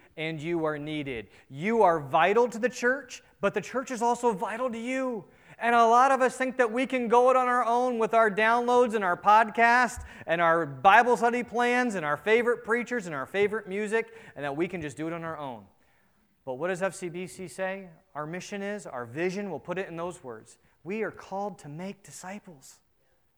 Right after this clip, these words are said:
And you can't do that on your own. You need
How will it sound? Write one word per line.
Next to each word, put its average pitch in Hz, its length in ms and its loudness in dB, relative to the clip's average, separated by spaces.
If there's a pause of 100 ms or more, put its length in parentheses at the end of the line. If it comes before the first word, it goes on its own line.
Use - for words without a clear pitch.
(1200)
And 165 80 -12
you 233 60 -8
can't 254 360 -8
do 277 220 -4
that 254 160 -2
on 240 160 -10
your 262 180 -6
own. 302 400 -6 (840)
You 151 100 -10
need 190 440 -6